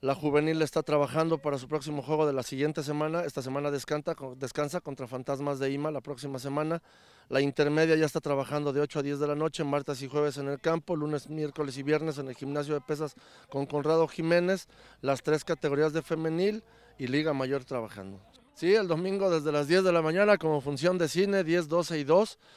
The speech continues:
Las novatas, intermedia y Liga Mayor estarán jugando aquí contra Ponis del Estado de, contra Ponis de Instituto Politécnico Nacional. Y no me acuerdo los otros dos equipos, pero estarán jugando aquí el sábado, tres, el domingo, tres juegos desde las diez de la mañana.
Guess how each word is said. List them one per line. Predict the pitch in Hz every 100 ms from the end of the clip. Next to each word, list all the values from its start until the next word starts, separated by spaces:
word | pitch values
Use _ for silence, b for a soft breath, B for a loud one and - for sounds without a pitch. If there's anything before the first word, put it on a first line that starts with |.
| b b b
Las | 127 131
novatas, | 139 156 180 - 190 160
intermedia | 143 135 131 160 170
y |
Liga | 156 160 156
Mayor | 147 160
estarán | 165 - 147
jugando | 147 147 143
aquí | 131 165
contra | 180 143 131
Ponis | 135 151 147
del | 135
Estado | 131 - 143 147
de, | 143 131 131
contra | 139 135 151
Ponis | 175 180 180 143
de | 143 135 135 131 131
Instituto | 131 135 165
Politécnico | 143 135 165 156
Nacional. | 156 151 180 190 214 233 b b b b b
Y | 135 135 135 135 135 135 135 135 131 131 131 - -
no | 165
me | 165
acuerdo | 147 151 139
los | 131
otros | 131
dos | 123 123
equipos, | 127 175 170 139
pero | 143
estarán | 123 143 147 135
jugando | 139 147 147
aquí | 120 147 139 b b b b
el | 127
sábado, | - 151 156 135 127
tres, | 151 147 -
el | 151 135
domingo, | 147 165 170 151
tres | 151 151
juegos | - 151 139
desde | 127 127
las | 127
diez | 143
de | 135
la | 127
mañana. | 120 117 104